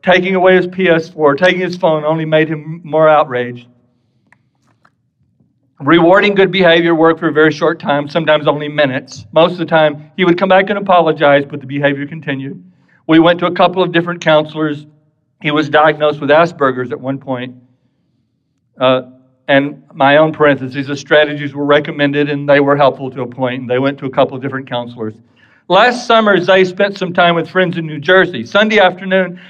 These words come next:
I got a call from our pastor friend that Zay was riding with on the way to lunch. He said, "Isaiah has something to tell you."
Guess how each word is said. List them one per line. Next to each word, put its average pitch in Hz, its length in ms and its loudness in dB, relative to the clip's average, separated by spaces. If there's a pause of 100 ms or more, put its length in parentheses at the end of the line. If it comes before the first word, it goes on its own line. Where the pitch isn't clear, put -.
(200)
I 185 160 2
got 202 140 4
a 190 60 2
call 170 340 4
from 170 140 -4
our 160 120 2
pastor 160 460 0
friend 160 420 -8 (340)
that 196 200 0
Zay 190 260 2
was 180 200 0
riding 185 340 2
with 151 120 -6
on 147 60 -4
the 147 80 -10
way 151 160 2
to 175 60 -4
lunch. 220 480 -2 (760)
He 175 140 2
said, 226 500 2
"Isaiah 214 460 2
has 202 180 -2
something 208 300 0
to 151 100 -4
tell 208 300 2
you." 123 360 -6